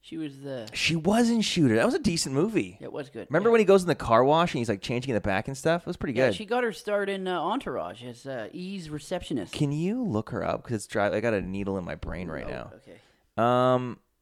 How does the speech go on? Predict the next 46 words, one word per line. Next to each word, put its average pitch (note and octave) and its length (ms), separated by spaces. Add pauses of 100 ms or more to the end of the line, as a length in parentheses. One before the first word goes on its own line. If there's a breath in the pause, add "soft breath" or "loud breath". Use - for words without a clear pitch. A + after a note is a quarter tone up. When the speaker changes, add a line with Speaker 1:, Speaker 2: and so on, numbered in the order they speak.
(380)
Speaker 1:
She - 180
was, E3 160 (100)
uh, G3 60
she G3 160
was, A3+ 220
uh, G3+ 240
the A3 80
Invisible A3 360
Woman A3+ 200
in C#3 100
Fantastic D3+ 540
Four. C#3 240 (680)
Speaker 2:
Yeah, G2 380 (160)
John G#2+ 280
Watts G2+ 280
is G2 100
doing F2+ 280
the, E2+ 300
uh, D#2 280
the E2+ 100
remake E2 640
or F2+ 80
the, D#2 220 (540)
the - 80
fucking F#2+ 360
new E2 120
one. C2 200 (420)
I - 40
don't E2 60
know D#2+ 40
if - 140
it, D#2 200
what G2+ 120
would C#3+ 100
you C#3 80
call F#2+ 180
that? B1+ 140
Would F#2 100
you F#2+ 60
call B2 160
it - 20
a G#2 40
remake? G2 360
I F2 60
guess F#2 500 (500)
the, F2 360